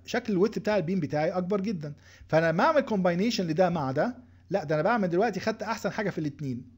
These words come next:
اوكي، طيب العيب بقى بتاع حاجه زي كده ايه بقى؟ العيب بتاع حاجه زي كده ان انا actually انا دلوقتي ضيعت وقت، آه، خطين عشان اجيب خط واحد.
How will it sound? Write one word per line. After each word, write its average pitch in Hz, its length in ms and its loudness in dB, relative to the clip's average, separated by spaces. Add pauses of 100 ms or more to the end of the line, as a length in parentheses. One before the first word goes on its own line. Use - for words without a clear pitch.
(300)
اوكي، 196 340 -2 (400)
طيب 151 220 0 (500)
العيب 220 400 2
بقى 262 180 4
بتاع 226 180 0
حاجه 202 220 0
زي 160 160 0
كده 156 180 -2
ايه 139 180 -4
بقى؟ 131 180 -8 (460)
العيب 240 260 2
بتاع 262 180 0
حاجه 233 220 -4
زي 175 160 -4
كده 226 340 -2
ان 170 120 -4
انا 208 360 -2
actually 226 600 -2
انا 160 380 -4
دلوقتي 202 460 2
ضيعت 180 460 2
وقت، 190 380 -2 (600)
آه، 151 380 0
خطين 185 540 2
عشان 196 220 -2
اجيب 190 160 0
خط - 220 -4
واحد. 131 280 -8